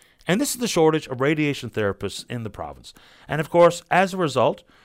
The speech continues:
one of the four suites at the H. Bliss Murphy Centre, Cancer Centre,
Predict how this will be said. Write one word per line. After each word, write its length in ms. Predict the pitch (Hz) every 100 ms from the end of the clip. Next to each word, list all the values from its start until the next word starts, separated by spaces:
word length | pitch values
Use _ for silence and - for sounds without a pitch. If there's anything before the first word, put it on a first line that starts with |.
| _
one 220 | - 151 202
of 60 |
the 100 | 180
four 420 | - - 147 147 127
suites 560 | - - 156 190 -
at 120 | 127
the 100 | - -
H. 260 | 151 -
Bliss 240 | 127 139 135
Murphy 280 | 135 135
Centre, 420 | 120 117 110 123 147
Cancer 300 | 147 147 117
Centre, 460 | 104 98 123 -